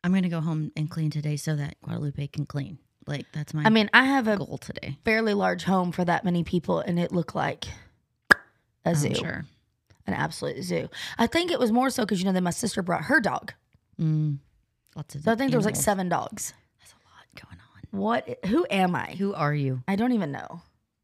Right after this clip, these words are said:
Speaker 1: Me neither.
Speaker 2: I don't even know. Which two of those dogs, I mean, one was my sister, and two of those dogs are supposed to be living with my children at their house.
Speaker 1: I have a question. How do you feel about your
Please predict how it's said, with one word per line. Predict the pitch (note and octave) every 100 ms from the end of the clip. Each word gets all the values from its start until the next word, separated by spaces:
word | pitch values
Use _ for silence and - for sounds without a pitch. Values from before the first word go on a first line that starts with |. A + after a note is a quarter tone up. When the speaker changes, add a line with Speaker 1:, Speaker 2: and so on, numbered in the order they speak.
| _ _ _ _
Speaker 1:
Me | E3+
neither. | D#3 C#3 C3+
Speaker 2:
I | G3+
don't | G3+
even | F3+
know. | - E2 - _ _ _ _ _ _ _ _
Which | C4+ C#4 -
two | F#4
of | A4+
those | G4 B3+
dogs, | A#3 G#3+ F#3 F#3 - -
I |
mean, | G3 F3 E3
one | G#3+
was | B3 A#3+
my |
sister, | G3+ G3 G#3+
and | F#3+
two | F3+
of | F4
those | E4 A3
dogs | G#3 G3
are |
supposed | F#3+ F#3+ G3
to |
be | G3
living | F3 F#3+ A#3+ B3+
with | A#3 G#3+
my | G3+ G3
children | - A3+ A#3+ G#3+ F#3+
at | G3 F#3+ E3+
their | F3 B3 B3 A#3+
house. | A3 - A#3 A#3 - - - -
Speaker 1:
I |
have | G#3+
a |
question. | G3+ D#3+ - D#3 - - _ _ _ _ _ _ _ _ _
How | C4+
do | E4
you | F#4+
feel | B3 A3+ G3
about | F#3+ F3+ E3+
your | E3+ E3+ E3 E3+